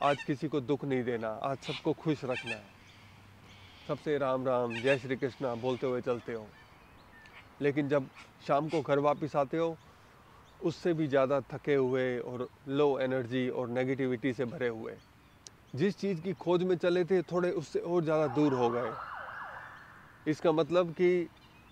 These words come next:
हम निश्चित रूप से गलत direction में चल रहे होंगे, निश्चित रूप से हम गलत दिशा में जा रहे होंगे। तभी तो हमारा लक्ष्य प्रतिदिन हमसे नज़दीक होने के बजाय दूर होता चला जाता है।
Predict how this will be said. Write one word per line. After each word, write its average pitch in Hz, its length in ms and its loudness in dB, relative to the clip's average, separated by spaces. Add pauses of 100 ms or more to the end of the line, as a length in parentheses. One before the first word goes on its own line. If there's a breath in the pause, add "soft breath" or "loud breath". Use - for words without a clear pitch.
(520)
हम 175 200 2
निश्चित 170 380 2
रूप 170 140 6
से 170 300 0
गलत 160 280 4
direction 139 560 2
में 135 300 2 (300)
चल 139 140 4
रहे 127 200 0
होंगे, 113 440 -4 (420)
निश्चित 156 340 -2
रूप 151 140 0
से 143 140 -4
हम 139 280 -2 (120)
गलत 147 240 4
दिशा 139 280 0
में 127 180 2
जा 120 160 4
रहे 117 180 0
होंगे। 110 380 -8 (1000)
तभी 190 200 6
तो 202 180 8
हमारा 170 300 4
लक्ष्य 170 340 4
प्रतिदिन 180 520 2
हमसे 175 340 2
नज़दीक 165 400 4
होने 160 260 2
के 160 80 2
बजाय 147 300 4
दूर 170 240 6
होता 151 260 2
चला 127 240 2
जाता 117 300 -2
है। 110 200 -10